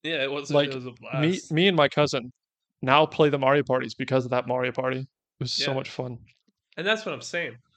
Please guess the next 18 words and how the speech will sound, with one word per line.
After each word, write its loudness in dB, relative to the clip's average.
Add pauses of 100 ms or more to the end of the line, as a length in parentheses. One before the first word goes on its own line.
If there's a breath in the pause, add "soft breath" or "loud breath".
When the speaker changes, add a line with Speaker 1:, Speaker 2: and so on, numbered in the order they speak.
(220)
Speaker 1:
The -12
people -12
that -4
play -4
Mario -6
Kart -6
eight 0
now -6 (380)
Speaker 2:
Yeah. -2
Speaker 1:
played 4
Mario 0
Kart -2 (520)
Speaker 2:
Wii. 2
Speaker 1:
original -2
on -6
the -4
Speaker 2:
Yeah. -6
Speaker 1:
Wii, -8